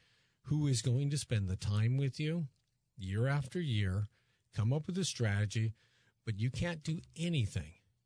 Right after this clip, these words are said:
You can't buy any products. You can't do any advisory accounts. You can't do any of this stuff until you actually see it all projected out year by year. And there has to be a noticeable difference for you to do a Roth. I mean, there's a lot of times, well, not a lot of times, there's,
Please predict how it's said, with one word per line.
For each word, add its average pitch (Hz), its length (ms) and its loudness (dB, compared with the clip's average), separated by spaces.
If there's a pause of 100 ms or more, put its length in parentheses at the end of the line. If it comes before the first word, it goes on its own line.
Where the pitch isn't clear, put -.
(120)
You 113 140 0
can't 185 260 -4
buy 156 200 0
any 170 140 2
products. 98 580 -2 (100)
You 113 100 0
can't 156 200 0
do 165 100 0
any 175 160 2
advisory 104 460 2
accounts. 101 260 0
You - 40 -20
can't 175 140 -2
do 143 160 -2
any 190 260 0
of 190 120 0
this 170 160 0
stuff - 340 -6
until 127 300 0
you 185 260 -4 (120)
actually 147 500 -2
see 113 300 -2
it 113 100 0
all 120 200 0
projected 101 540 -4
out 104 240 -2
year 117 300 0
by 139 180 0
year. 101 400 -2 (640)
And 127 100 2
there 123 80 4
has 127 200 2
to 185 80 -8
be 175 100 0
a 147 40 2
noticeable 117 520 2
difference 123 400 0
for - 120 -4
you 123 180 2
to 127 120 -2
do 110 200 0
a 113 40 0
Roth. - 380 -6 (160)
I 131 60 -4
mean, 127 260 0 (100)
there's 170 260 -4
a 120 40 -4
lot 139 160 0
of 208 80 -6
times, 123 360 -2 (360)
well, 175 180 -4 (420)
not 180 120 0
a - 20 2
lot 104 220 0
of 92 60 -4
times, 92 220 -4
there's, 190 360 -2